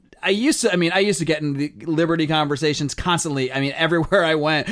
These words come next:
you couldn't avoid it. And that's good. I mean, I still do that in real life. But the fact that I have this outlet and that I, <laughs> you know, twice a week, I'm just spouting my nonsense, that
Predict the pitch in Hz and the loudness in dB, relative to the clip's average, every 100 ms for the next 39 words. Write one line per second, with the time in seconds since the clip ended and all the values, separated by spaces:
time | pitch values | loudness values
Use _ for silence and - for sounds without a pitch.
0 | 110 170 175 196 170 147 151 165 147 156 | -6 -2 0 2 2 0 4 4 4 2
1 | 202 247 277 185 233 165 156 160 165 - | 2 0 2 4 4 4 4 2 2 2
2 | 170 147 170 160 151 139 143 165 185 185 | 0 2 4 4 4 2 2 2 2 0
3 | - 202 156 165 170 165 160 220 214 202 | -4 -12 -2 2 2 2 0 0 2 0
4 | 170 165 170 147 147 - 170 170 151 139 | 2 2 0 0 -2 2 2 4 2 2
5 | 135 139 139 135 127 - - 151 127 180 | 2 2 2 0 -2 -10 -2 -2 -2 -6
6 | 180 170 185 175 151 170 180 156 147 135 | -4 2 2 4 4 4 4 2 0 -2
7 | - 147 139 131 135 143 131 127 127 143 | 2 4 4 2 0 0 0 0 0 0
8 | 160 160 139 | 0 2 0